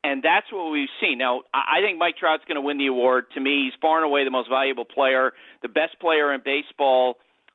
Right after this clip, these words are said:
Uh, you know, D J LeMahieu, I think, is gonna be in the conversation. Uh, Alex Bregman of the Astros will certainly get a lot of top three, top four votes. But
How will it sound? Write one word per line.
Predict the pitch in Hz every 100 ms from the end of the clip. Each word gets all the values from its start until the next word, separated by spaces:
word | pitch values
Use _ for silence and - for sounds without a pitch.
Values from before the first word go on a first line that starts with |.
| -
Uh, | 127 120 117 -
you | 139
know, | 113 123
D | 156
J | 147 156 143
LeMahieu, | 135 151 190 175 175 165
I | 151
think, | 165 135
is | 147 -
gonna | 156
be | 147
in | 147
the | 139
conversation. | 151 147 139 143 156 147 143 - 151 139 135 - - -
Uh, | 117 120 113 117
Alex | 127 143 151 -
Bregman | 156 160 156 156
of |
the | 139 143
Astros | 156 170 - 165 139
will | 143
certainly | - 160 151
get | 143 139 135
a |
lot | 127 139 135
of | -
top | - 143 -
three, | 156 151 147 135 -
top | 135 -
four | 139 131
votes. | 131 135 131 _ - - _
But | 147